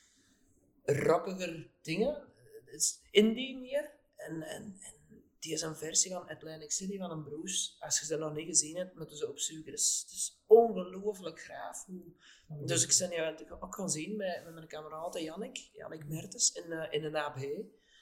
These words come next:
Speaker 1: het concert is bangelijk, hè. Ehm, en, en, en het verschil is dat er zoveel verscheidenheid aan volk, jong, oud,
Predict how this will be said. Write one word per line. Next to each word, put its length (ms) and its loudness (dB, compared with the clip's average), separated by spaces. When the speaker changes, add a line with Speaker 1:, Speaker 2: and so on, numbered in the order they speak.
Speaker 1:
het 240 -4
concert 500 10
is 240 -8
bangelijk, 460 0
hè. 200 -2
Ehm, 680 -8
en, 180 -6
en, 240 -4
en 300 -16
het 160 0
verschil 440 6
is 180 0
dat 220 0
er 80 0
zoveel 600 6
verscheidenheid 800 0
aan 220 -6
volk, 380 -8
jong, 540 4
oud, 640 0